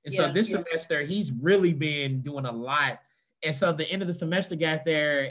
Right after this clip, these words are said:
Speaker 1: at, in December, and he's like, "Bruh, is this what it's like, really like to be in student affairs and just to work with students so hands-on?" I said, "Yes." He said, "Bruh,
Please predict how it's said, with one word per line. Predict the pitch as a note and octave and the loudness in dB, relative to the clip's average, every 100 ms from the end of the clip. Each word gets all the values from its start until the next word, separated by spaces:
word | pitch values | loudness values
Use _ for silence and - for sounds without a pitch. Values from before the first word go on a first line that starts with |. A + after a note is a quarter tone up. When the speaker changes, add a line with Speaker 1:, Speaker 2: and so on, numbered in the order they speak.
| C3+ | -2
Speaker 1:
at, | C#3 C3 B2+ | -2 -2 -4
in | C3+ | -6
December, | C3 C3+ G3+ F#3 D#3 C3+ _ _ _ - | -6 -4 -6 -2 -4 -6 _ _ _ -8
and | D3+ | -4
he's | F3 E3 | -2 0
like, | C#3 B2 | -2 -2
"Bruh, | F3 D#3+ G#2+ - _ _ _ _ _ _ _ _ | -2 -2 -2 -12 _ _ _ _ _ _ _ _
is | E3+ E3+ | -2 0
this | G3+ D4+ | 0 2
what | D4+ C4 | 4 4
it's | A3 | 2
like, | A3 D#3+ - _ _ C#3 | 0 0 -6 _ _ -2
really | F#3+ F3 | 0 2
like | A#2+ C3+ G3+ | 2 2 0
to | G#3+ | 0
be | E3+ E3 | -4 -4
in | |
student | C#3 G3 E3+ | -4 -4 -4
affairs | C#3 D#3 F#3 G3+ E3+ | -4 2 4 4 0
and | C#3 | -2
just | D3+ C3+ | -6 -4
to | B2 | -6
work | A2 D3 F3 | -2 -2 -2
with | C3 | -6
students | - F3+ F#3 E3+ | -4 -4 -4 -4
so | F3 | -2
hands-on?" | E3+ F3+ F3 F#3+ G3+ - | -2 -4 -4 -4 -2 -4
I | |
said, | E3+ F#3 E3+ | -2 0 -2
"Yes." | C#3+ F#3+ D#3+ C#3 | 0 2 2 0
He | A3 | -2
said, | A3 D#3 B2+ | -2 -8 -8
"Bruh, | G#3 G#3 | -4 -4